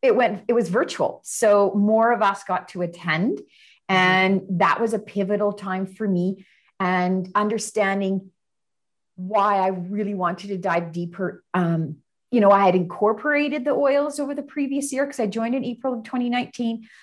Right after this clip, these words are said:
Speaker 1: but it wasn't my focus. And so you go where the energy flows.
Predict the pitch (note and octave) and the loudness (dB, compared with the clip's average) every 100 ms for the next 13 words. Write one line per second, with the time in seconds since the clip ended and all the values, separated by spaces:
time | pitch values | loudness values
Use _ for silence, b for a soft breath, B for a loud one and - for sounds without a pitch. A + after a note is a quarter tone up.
0 | - G#3 G#3 G3+ A3 G#3+ F#3 - - F3+ | 0 2 6 4 4 -2 -4 -6 0 2
1 | F#3+ D#4 F#4 F#4 - B B B G3+ G3+ | 4 4 4 2 -10 B B B -2 0
2 | G3 - G#3+ G3+ G3 G3 G#3 B B A3 | 0 2 4 6 4 2 -2 B B -6
3 | A3+ A#3 B3 B3 A#3+ G3+ A3+ A3 G#3+ F#3 | -2 2 2 0 -2 -2 -4 -4 -8 -8
4 | A3 A3+ G#3 C3+ - - - | -4 0 0 -4 -8 -10 -12